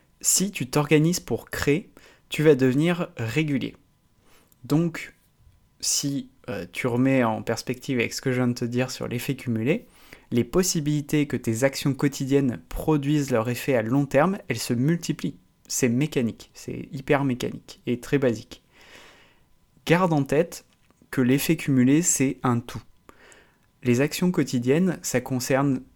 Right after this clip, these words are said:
aussi bien ta création de contenu que les messages que t'échanges sur les plateformes,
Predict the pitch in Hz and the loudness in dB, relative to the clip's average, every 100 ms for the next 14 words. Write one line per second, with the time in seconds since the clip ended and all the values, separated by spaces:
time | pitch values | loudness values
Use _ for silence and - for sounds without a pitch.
0 | _ _ - 143 - 135 123 131 135 131 | _ _ -2 -2 0 -4 -2 0 0 -2
1 | 110 - - 135 - 135 127 120 117 139 | -6 -4 0 0 0 -2 -2 -6 -2 0
2 | 151 170 - 135 127 117 123 139 151 143 | 0 0 0 2 2 2 2 2 2 0
3 | - 120 - 123 - 131 - 131 113 - | -2 -6 -4 -4 -2 -2 -2 -2 -2 0
4 | 120 113 - 151 170 | -4 -4 -2 0 0